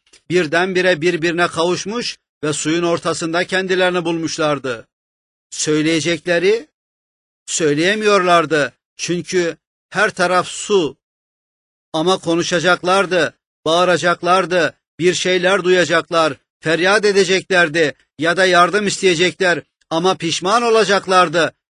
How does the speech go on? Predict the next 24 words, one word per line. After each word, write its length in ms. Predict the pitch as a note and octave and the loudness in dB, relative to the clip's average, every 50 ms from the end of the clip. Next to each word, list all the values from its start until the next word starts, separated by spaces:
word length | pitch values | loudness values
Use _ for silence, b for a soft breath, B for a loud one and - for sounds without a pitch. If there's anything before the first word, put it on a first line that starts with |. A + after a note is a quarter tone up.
| - - | -10 -4
ya 220 | C#3+ D#3 D#3 D3 | -2 -2 0 2
da 80 | E3+ E3+ | 0 0
neler 460 | D#3+ D#3+ D#3 D#3 E3+ F3 F3 D#3+ E3 | 2 0 0 2 4 2 2 2 2
neler 300 | D#3+ D3+ D#3 F3 G#3 A#3+ | 0 0 2 0 2 2
yapacaklardı 840 | B3 A3+ D3 G#3 G3+ F3 G3 F#3 - F#3 F#3+ F3+ F3 D#3 F3+ D3+ | 0 0 0 0 0 0 0 -2 0 2 2 2 2 2 0 0
belki 480 | E3+ E3+ E3+ D3 - F3+ F3 D#3+ C#3+ - _ _ _ _ - | 2 2 2 0 0 -2 0 0 0 -2 _ _ _ _ -8
ama 280 | D3+ D#3 D#3 E3 D#3 C#3+ | -6 -4 -2 -2 -2 -2
hiçbiri 480 | D3+ G3 F#3+ - - - D#3 D3 D3 D3+ | -4 -6 -8 -8 -6 -4 -2 -2 0 0
yok. 360 | D3+ D3+ D3 C#3+ _ _ _ _ _ _ | 0 0 -2 -2 _ _ _ _ _ _
Çünkü 680 | - - - D3+ D3+ D3 - - D#3 D3+ D3+ C#3+ B2+ - _ _ _ _ _ _ | -16 -8 -6 -6 -6 -6 -6 -6 -6 -4 -4 -4 -6 -8 _ _ _ _ _ _
suda 420 | - - - D#3 C#3+ D3 D#3 D3 C3 | -12 -10 -8 -8 -4 -4 -4 -2 -2
debelenmekten 880 | C#3+ C#3 C#3 C#3+ C#3+ D3 D3 D3 C#3+ C#3+ C#3+ C#3 - D3 C#3+ C#3+ C#3 | -4 -4 -2 -2 -4 -2 -4 -4 -4 -6 -6 -8 -8 -8 -6 -6 -6
başka 240 | C3+ C3+ - - C#3+ | -6 -8 -8 -8 -8
yapacakları 680 | C3+ C3 - C#3 B2 C3+ C3+ B2 - C#3 C3 B2+ B2+ A#2+ | -8 -8 -8 -8 -8 -8 -10 -10 -8 -10 -10 -10 -8 -10
bir 100 | B2+ B2 | -12 -12
şey 200 | - C#3 B2 A#2+ | -10 -12 -12 -12
kalmamıştı. 840 | _ - B2+ C#3 D3+ D3+ A#2+ G#2+ G#2+ A2 - - - A2+ A2 G#2 _ _ _ _ _ _ _ _ _ _ _ _ - | _ -10 -10 -10 -10 -10 -12 -14 -16 -20 -20 -20 -20 -20 -20 -20 _ _ _ _ _ _ _ _ _ _ _ _ -12
Bu 120 | C3 C3 | -12 -8
da 300 | - C#3 C3+ C3 B2+ B2 _ _ _ _ _ _ _ - | -6 -4 -4 -4 -6 -8 _ _ _ _ _ _ _ -10
azabın 520 | D3 C#3+ C3+ - C#3 C#3 C#3 C3+ C3+ C3+ B2+ | -8 -8 -6 -4 -4 -4 -4 -4 -6 -6 -6
en 200 | B2+ C#3+ D3+ D3 | -6 -8 -8 -10
kötüsüydü. 760 | - C3+ A#2+ - B2+ G#2+ - - A#2 A2 G#2 - A2 - _ _ _ _ _ _ _ _ _ _ _ - | -12 -14 -16 -16 -16 -18 -16 -16 -16 -18 -18 -20 -20 -20 _ _ _ _ _ _ _ _ _ _ _ -2
Öyle 260 | F3+ F#3 G#3 G3+ F#3+ | 0 2 4 4 4
ölmek, 680 | E3 D3+ C#3+ C#3 C3 B2+ A#2+ A#2+ - - - - _ | 4 2 0 -2 -2 -4 -6 -8 -10 -14 -20 -20 _